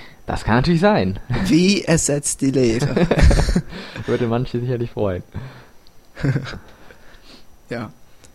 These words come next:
Speaker 2: Äh, Release auch Ende dieses Jahr.
Speaker 1: Genau.
Speaker 2: zweitausendsieben.
Speaker 1: Ja, dann haben wir das Spiel, äh, von, was von Steven Spielberg produziert wird, ebenfalls von E A, und das nennt sich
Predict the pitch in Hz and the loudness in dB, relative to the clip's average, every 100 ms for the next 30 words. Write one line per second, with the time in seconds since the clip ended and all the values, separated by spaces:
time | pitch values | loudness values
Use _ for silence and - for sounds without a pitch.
0 | - - 123 123 143 151 175 - 131 131 | -20 -4 -2 0 0 0 0 -2 -2 -2
1 | - 120 117 120 120 120 - - - - | -6 -8 -4 -4 -4 -6 -18 -20 -20 -20
2 | - - - - 135 170 147 - - - | -20 -20 -20 -10 -10 -8 -12 -14 -18 -20
3 | - 120 - 120 214 113 - - - - | -14 -12 -12 -4 -2 -2 -4 -12 -16 -10
4 | 175 - 180 - - 131 - - - - | -10 -10 -14 -12 -12 -12 -14 -20 -20 -20
5 | - - - - - - - - 165 123 | -20 -20 -20 -20 -20 -20 -20 -2 2 2
6 | 160 156 151 147 139 131 - - 156 151 | 2 2 4 4 4 0 -2 -6 0 2
7 | 151 143 - 113 120 - - 120 117 113 | 2 2 2 2 2 0 -4 -2 -2 -4
8 | - 104 117 - 113 110 107 - 127 123 | -6 -4 -4 -2 -2 -2 -4 -10 -6 -4
9 | 110 104 - 170 233 113 98 110 101 127 | -4 -6 -8 -6 0 0 0 -2 -2 -6
10 | 113 139 - 165 151 131 113 98 - 104 | -4 -2 -2 -2 -2 -4 -4 -4 -2 0
11 | 139 214 185 151 - 135 139 - 135 127 | 0 0 0 -2 -4 -4 -4 -6 -6 -6
12 | - | -16